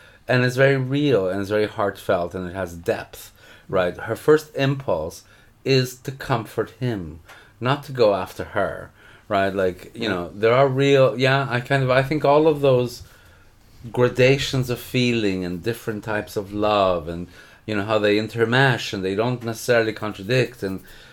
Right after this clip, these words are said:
Speaker 1: you know, and so on. All of that I think is very, very beautiful in the film.
Speaker 2: I think what's moving to me about the two women is that they,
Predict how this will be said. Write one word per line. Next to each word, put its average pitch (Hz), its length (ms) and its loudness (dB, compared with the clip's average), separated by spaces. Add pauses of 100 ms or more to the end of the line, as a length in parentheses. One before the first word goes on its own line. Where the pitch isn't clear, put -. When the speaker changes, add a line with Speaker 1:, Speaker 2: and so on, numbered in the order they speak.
(120)
Speaker 1:
you 113 120 -2
know, 101 80 0
and 101 100 -4
so 117 220 4
on. 98 180 -2
All 131 340 0
of 135 100 -2
that 104 220 2
I 95 80 2
think 95 160 -8
is 87 60 -10
very, 87 180 -2
very 78 240 -6
beautiful 76 340 -12
in 71 80 -14
the 65 40 -18
film. - 200 -16 (720)
Speaker 2:
I 143 60 -2
think 147 220 0
what's 180 180 2
moving 165 340 2
to 147 100 -10
me 139 100 -2
about 127 300 0
the 123 80 -10
two 127 280 -8
women 123 280 -2
is 107 160 -10
that 117 140 -14
they, 123 280 -2